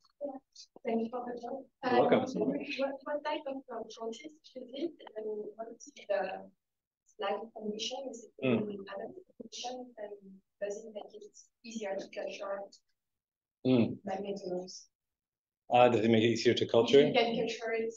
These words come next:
Speaker 2: Ah.
Speaker 1: um, not in other conditions.
Speaker 2: Ah, okay. Um,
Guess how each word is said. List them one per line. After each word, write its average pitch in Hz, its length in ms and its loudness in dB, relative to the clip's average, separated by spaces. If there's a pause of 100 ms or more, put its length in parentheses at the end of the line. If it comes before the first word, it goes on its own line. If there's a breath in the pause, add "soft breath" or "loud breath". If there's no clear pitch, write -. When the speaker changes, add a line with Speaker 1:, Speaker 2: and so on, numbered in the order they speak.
(100)
Speaker 2:
Ah. 117 300 12
Speaker 1:
um, 202 200 -4
not 208 240 -2
in 214 120 -8
other 208 220 -6 (280)
conditions. - 600 -14 (100)
Speaker 2:
Ah, 110 320 10
okay. 101 300 0 (380 soft breath)
Um, 127 440 10